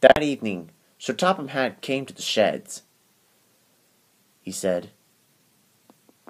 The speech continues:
they said eagerly, and Sir Topham Hatt drove away. "Tease Thomas." Percy whistled nervously. "Sniffed James." "Tease Thomas,"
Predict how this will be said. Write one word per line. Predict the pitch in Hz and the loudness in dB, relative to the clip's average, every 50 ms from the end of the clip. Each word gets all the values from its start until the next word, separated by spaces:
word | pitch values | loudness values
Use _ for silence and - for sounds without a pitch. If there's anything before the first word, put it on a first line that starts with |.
| - - _ _ _ _ _ _ _ _ _ _ _ _ - | -20 -20 _ _ _ _ _ _ _ _ _ _ _ _ -6
they | - 117 | -6 -4
said | 113 - 123 113 - - - | 0 2 2 2 2 0 -4
eagerly, | 113 110 107 104 101 92 80 76 73 - - _ _ _ - | -4 -4 -4 -4 -4 -6 -6 -6 -10 -12 -16 _ _ _ -10
and | - 107 107 | -10 -8 -8
Sir | - - | -8 -6
Topham | - 135 120 120 - 98 95 | -2 -2 -2 -2 -2 -4 -8
Hatt | - 123 110 92 - | -4 -4 -4 -4 -2
drove | - 113 98 90 | 0 0 0 0
away. | 87 82 82 95 101 92 82 - - - - _ _ _ _ _ _ _ _ _ _ _ _ _ _ _ _ _ _ _ _ _ _ _ _ _ _ _ _ _ _ _ _ | 0 -2 2 4 4 4 2 -2 -6 -16 -20 _ _ _ _ _ _ _ _ _ _ _ _ _ _ _ _ _ _ _ _ _ _ _ _ _ _ _ _ _ _ _ _
"Tease | - - 120 113 107 101 - | -8 -4 -4 -4 -4 -4 -6
Thomas." | - - 101 87 87 90 104 107 - - - - _ _ _ _ _ _ _ _ _ _ _ _ _ _ _ _ _ - _ _ _ _ _ - _ _ _ _ _ _ _ _ _ _ _ _ _ _ _ _ - | -6 -4 -4 -4 -4 -4 -6 -6 -8 -10 -12 -16 _ _ _ _ _ _ _ _ _ _ _ _ _ _ _ _ _ -20 _ _ _ _ _ -20 _ _ _ _ _ _ _ _ _ _ _ _ _ _ _ _ -8
Percy | - 147 135 - - 107 | -4 -4 -4 -4 -6 -8
whistled | 101 117 123 - - 104 90 92 | -4 -4 -4 -4 -4 -6 -6 -4
nervously. | 107 117 113 107 71 73 - - - - - - - _ _ _ _ _ _ _ _ _ _ _ _ _ _ _ _ _ _ _ _ _ _ _ _ _ _ | -2 -2 -2 -2 -2 -6 -14 -14 -16 -18 -20 -20 -20 _ _ _ _ _ _ _ _ _ _ _ _ _ _ _ _ _ _ _ _ _ _ _ _ _ _
"Sniffed | - - - - 110 95 98 - - | -18 -14 -6 -4 -4 -4 -4 -6 -8
James." | - 104 92 87 82 85 104 113 107 - - _ _ _ _ _ _ _ _ _ _ _ _ _ _ _ _ _ _ _ _ _ _ - - _ _ _ _ _ _ _ _ | -6 -6 -6 -6 -8 -12 -14 -12 -12 -14 -14 _ _ _ _ _ _ _ _ _ _ _ _ _ _ _ _ _ _ _ _ _ _ -20 -20 _ _ _ _ _ _ _ _
"Tease | - - 107 98 92 - | -8 -6 -4 -4 -4 -6
Thomas," | - - 101 90 82 80 98 - - - | -6 -6 -6 -4 -4 -6 -8 -10 -12 -18